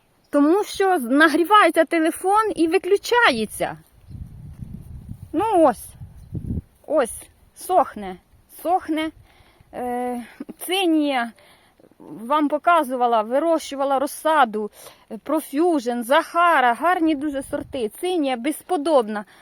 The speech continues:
але ж, але ж, але ж, катарантуси засохли. Навіть ось не намагаюся не полоти, не сапати,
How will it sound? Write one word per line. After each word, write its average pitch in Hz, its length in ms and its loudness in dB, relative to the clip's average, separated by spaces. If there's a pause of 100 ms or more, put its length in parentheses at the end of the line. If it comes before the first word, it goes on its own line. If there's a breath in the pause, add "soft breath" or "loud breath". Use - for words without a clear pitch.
(260 soft breath)
але 269 360 2
ж, - 220 -12
але 220 340 0
ж, - 260 -18
але 185 280 -4
ж, - 260 -16
катарантуси 285 800 2
засохли. 226 640 -6 (480 soft breath)
Навіть 285 640 0
ось 285 160 -8
не 294 220 -2
намагаюся 285 760 0
не 269 140 0
полоти, 269 500 0
не 262 140 -2
сапати, 269 640 0